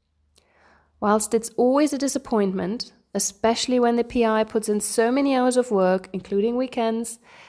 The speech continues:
to get those grant applications up to shape, it is a learning for an academic to not be too disheartened.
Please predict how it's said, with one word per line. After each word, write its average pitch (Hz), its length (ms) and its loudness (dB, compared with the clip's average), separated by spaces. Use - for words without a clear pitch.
to 233 100 -6
get 226 180 4
those 247 180 4
grant 214 260 2
applications 214 600 -2
up 220 160 -4
to 214 80 -6
shape, 180 420 -4
it 254 140 0
is 240 120 0
a 240 60 8
learning 233 760 2
for 202 180 -8
an - 80 -6
academic 180 800 -8
to - 140 -6
not 240 400 -2
be 240 140 -6
too 330 260 0
disheartened. - 800 -4